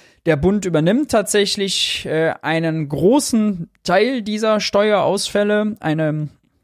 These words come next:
äh, Kompensation hatten die Länder zur Zu-, als Bedingung für die Zustimmung zum Investitionsbooster im Bundesrat gemacht, der ja dann zustimmen muss. Und zwar wird für die Kommunen, äh,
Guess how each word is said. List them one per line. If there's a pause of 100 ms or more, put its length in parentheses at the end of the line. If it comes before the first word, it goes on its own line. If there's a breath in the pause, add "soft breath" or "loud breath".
(560)
äh,
Kompensation
hatten
die
Länder
zur
Zu-, (160)
als
Bedingung
für
die
Zustimmung
zum
Investitionsbooster
im
Bundesrat
gemacht,
der
ja
dann
zustimmen
muss. (720 loud breath)
Und
zwar
wird
für
die
Kommunen, (180 loud breath)
äh,